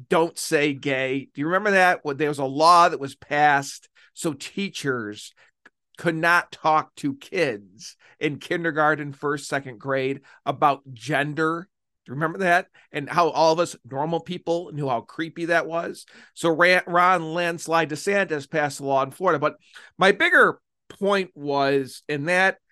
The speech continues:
podcast, as well as <laughs> when I did about, uh, progressives possibly being demon possessed, was that where does all this come from? Where does this non-sec-, uh, sensical, evil crap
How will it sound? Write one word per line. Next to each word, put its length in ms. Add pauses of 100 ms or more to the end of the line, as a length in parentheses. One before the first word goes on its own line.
(260)
podcast, 720
as 100
well 220
as 60
<laughs> 60
when 220
I 140
did 220
about, 300 (380)
uh, 180
progressives 640
possibly 540
being 160
demon 380
possessed, 500
was 220
that 180 (580)
where 260
does 200
all 240
this 240
come 300
from? 340 (220)
Where 480
does 480
this 280
non-sec-, 1500 (220)
uh, 260
sensical, 920 (1300)
evil 560
crap 580